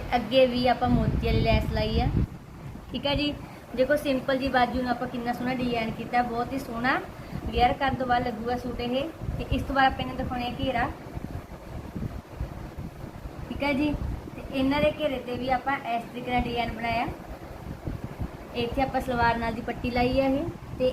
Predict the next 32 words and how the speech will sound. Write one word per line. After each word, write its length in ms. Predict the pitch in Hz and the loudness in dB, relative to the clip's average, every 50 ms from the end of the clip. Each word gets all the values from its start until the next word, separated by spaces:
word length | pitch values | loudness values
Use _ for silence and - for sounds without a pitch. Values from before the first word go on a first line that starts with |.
| - - | 2 2
ਇਹ 200 | 247 254 262 254 | 2 4 4 4
ਆਪਾਂ 280 | 226 - - 233 240 262 269 - - | 2 0 0 0 2 2 2 2 2
ਕਟਿੰਗ 280 | 254 247 - 269 277 262 | 0 0 0 0 -2 -2
ਕੀਤਾ 300 | - 254 - - 247 247 | -2 -6 -4 -2 0 0
ਨਹੀਂ 180 | 240 226 247 269 | 2 2 0 -2
ਪੀਸ 280 | - 277 262 254 - | 0 -2 -2 0 0
ਇੱਥੋਂ 300 | 262 240 247 - 269 269 | -2 -2 -2 -2 -2 0
ਇਹ। 220 | 262 262 269 311 359 - - - - - - - - - - - - - - - - - - - - - - - - - | 0 2 0 0 -2 -4 -8 -10 -10 -12 -10 -10 -10 -8 -8 -10 -10 -12 -12 -12 -12 -12 -12 -12 -14 -10 -8 -6 -4 -4
ਠੀਕ 180 | - 240 - 277 | -4 -2 0 2
ਆ 80 | 277 269 | 2 2
ਜੀ, 180 | 240 294 294 277 - - - - - - - - - | 2 0 -2 -2 -6 -8 -10 -10 -10 -10 -8 -2 -2
ਉੱਪਰ 260 | 262 - - - 269 | -2 -2 2 2 4
ਹੀ 140 | 285 285 285 | 4 6 4
ਆਪਾਂ 200 | 262 262 269 254 | 4 2 0 -2
ਕੱਪੜਾ 340 | - 247 - - 262 269 262 | -2 -2 -2 0 0 2 2
ਰੱਖ 180 | 254 233 233 - - | 2 2 0 0 -2
ਕੇ 60 | 247 | 0
ਇਹ 120 | 247 254 247 | 0 2 2
ਡਿਜ਼ਾਈਨ 320 | 254 247 240 240 233 233 220 | 2 2 2 2 2 0 -2
ਬਣਾਇਆ, 420 | 214 226 226 220 220 233 262 320 - - - - - - - - - - - - | -2 -2 0 0 0 0 0 -2 -4 -6 -10 -12 -12 -12 -12 -14 -12 -12 -8 -6
ਤੇ 80 | 254 254 - - | -4 -4 -2 0
ਇੱਥੇ 300 | 262 247 247 - - 269 | 0 0 0 0 0 0
ਆਪਾਂ 180 | 262 262 262 247 | 2 2 2 2
ਮੋਤੀ 360 | 233 220 220 214 - - 240 | 2 2 0 -2 -2 -2 0
ਵਾਲੀ 140 | 240 240 240 | 0 2 4
ਲੈਸ 260 | 240 233 233 - - | 4 2 2 0 0
ਲਾਤੀ 320 | 247 247 240 247 254 254 254 | 0 0 0 0 -2 -2 0
ਆ 40 | 247 | 0
ਇਹ। 160 | 247 254 262 - - - - - - - - - - - - - - - - - - - - - - - - - - - - - - - - - - - - - - | 0 0 0 0 -2 -2 -4 -6 -8 -8 -8 -10 -12 -12 -12 -14 -14 -14 -14 -14 -14 -14 -14 -14 -14 -14 -12 -12 -12 -12 -12 -12 -12 -12 -12 -12 -12 -12 -10 -8 -6
ਠੀਕ 160 | 254 240 - 269 | -6 -2 0 0
ਆ 100 | 277 277 | 2 2
ਜੀ, 200 | 262 294 277 | 2 0 -2